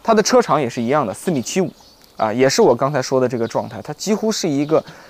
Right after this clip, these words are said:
对于全球来讲还算普遍能接受的S U V的车身长度，除了像意大利和葡萄牙这样的地方。好，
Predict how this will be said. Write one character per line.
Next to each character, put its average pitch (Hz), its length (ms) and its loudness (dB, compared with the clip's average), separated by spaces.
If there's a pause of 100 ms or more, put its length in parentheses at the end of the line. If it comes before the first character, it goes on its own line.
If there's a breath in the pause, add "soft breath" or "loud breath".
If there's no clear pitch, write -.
(200 loud breath)
对 180 140 2
于 202 80 4
全 151 240 -2
球 165 180 0
来 143 160 4
讲 113 220 -2
还 101 240 -4
算 196 180 0
普 - 200 -6
遍 139 180 -2
能 147 140 -2
接 185 180 0
受 180 220 0
的 107 40 2
S 120 240 -2
U 131 40 0
V 135 100 2
的 127 80 -2
车 - 180 -4
身 143 140 -4
长 - 180 -10
度， 117 140 -4
除 131 220 -4
了 165 80 2
像 156 180 -2
意 147 80 -2
大 143 140 4
利 147 120 2
和 123 140 -2
葡 - 180 -8
萄 131 80 -4
牙 110 120 -2
这 139 80 -4
样 120 100 -2
的 98 80 -6
地 90 100 -10
方。 - 220 -14 (640 loud breath)
好， - 160 -4